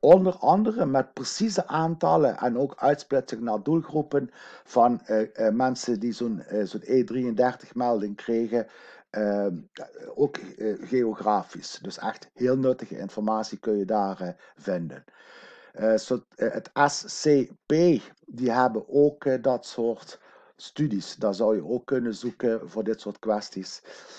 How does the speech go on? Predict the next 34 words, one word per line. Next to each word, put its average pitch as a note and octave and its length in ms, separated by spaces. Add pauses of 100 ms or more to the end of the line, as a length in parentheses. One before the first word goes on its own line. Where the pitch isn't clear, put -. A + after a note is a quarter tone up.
(220)
H D3 260
B C3+ 80 (160)
O E3 440
scripties - 840
over A2 400
die A#2+ 260
materie, A#2+ 580
die A2 120
zou A#2 200
je G#2 100
kunnen A2+ 280
zoeken A#2+ 320
op - 120
de G#2 80
H A2 220
B G2 60 (140)
O G#2+ 220 (720)
kennisbank. - 1120 (1200)
Dan E3+ 420 (200)
die C3+ 320
D-step, - 800
als A#2+ 320
het G2 100
gaat C#3 260
over A#2 240
de B2+ 380
D C3 40
van, A#2 240
van G#2 180
demografisch, B2+ 920
dus A2 200
dat A2 200
de A2+ 60
bevolking B2 640